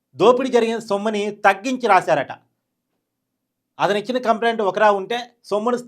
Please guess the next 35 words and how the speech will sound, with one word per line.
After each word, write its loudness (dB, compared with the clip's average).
తగ్గించి 0
రాశారట. -4
ఆ 8
తగ్గించిన -2
సొమ్ములో -2
కూడా 0
తర్వాత 2
రాజీ, 2
లోక్ 2
అదాలత్లో 0
మీ -6
అందరికీ -8
తెలుసు. -14
ఇప్పుడు -4
దాని 2
మీదే -2
సీఐడీ -2
ఎంక్వైరీ -8
నడుస్తూ -14
ఉంది. -20
ఇప్పుడు -6
ము-, -10
రెండు 0
ఎంక్వైరీలు 2
already 2
నడుస్తూ -4
ఉన్నాయి. -12
ఒకటి 2
సీఐడీ 0
ఎంక్వైరీ, -6
అసలు 2
పరకామణి 4
చోరీ -2
ఎలా 4
జరిగింది, -6